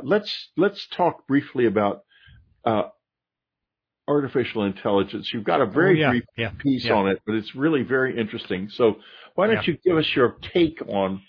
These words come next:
Speaker 1: how artificial intelligence relates to all of this?
Speaker 2: Yeah, this is, this is what, one of the things I forgot. I should have brought this up right at the beginning when we were talking about the flying the craft. That is one of the most important things. Like, you'll have all these arguments in science and, uh, philosophy about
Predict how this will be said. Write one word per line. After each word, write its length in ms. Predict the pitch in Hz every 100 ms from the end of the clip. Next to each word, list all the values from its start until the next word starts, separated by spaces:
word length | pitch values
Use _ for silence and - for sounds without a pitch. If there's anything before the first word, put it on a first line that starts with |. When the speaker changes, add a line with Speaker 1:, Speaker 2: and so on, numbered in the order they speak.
| _ _
Speaker 1:
how 220 | - 156
artificial 600 | 143 139 131 139 117 117
intelligence 680 | 107 104 123 107 90 95 -
relates 460 | 104 95 104 107 -
to 100 | -
all 220 | 82 76
of 120 | 62
this? 340 | - - - -
Speaker 2:
Yeah, 220 | 135 127 - -
this 180 | 170
is, 160 | 240 180
this 220 | 190 190
is 140 | 214 165
what, 260 | 180 175
one 140 | 175 180
of 80 |
the 40 | -
things 220 | 170 139
I 100 | 147
forgot. 480 | - 120 151 202 117
I 160 | 131
should 220 | 117 - 156
have 100 | 131
brought 200 | 143 -
this 140 | 123
up 160 | 147 113
right 160 | 135
at 80 | 127
the 60 | 123
beginning 480 | 110 151 156 131
when 160 | 120 120
we 80 | 120
were 80 | 117
talking 340 | 135 123 127
about 240 | 113 120
the 200 | - 117 104
flying 280 | 139 131
the 60 | 110
craft. 280 | - 147 - - -
That 180 | 156 202
is 100 | 165
one 140 | 196
of 20 |
the 60 | 170
most 240 | 165 160
important 400 | 156 - 160 147 -
things. 340 | 180 131 -
Like, 160 | 143 - - -
you'll 140 | 156 147
have 180 | 175 147
all 160 | 170
these 240 | 160 147 -
arguments 640 | 156 156 151 151 147 -
in 320 | 147 139 135
science 640 | - 131 135 135 135 127 -
and, 420 | 127 123 123 107
uh, 500 | 120 117 117 113 110 -
philosophy 460 | 139 135 127 - 123
about 280 | 123 123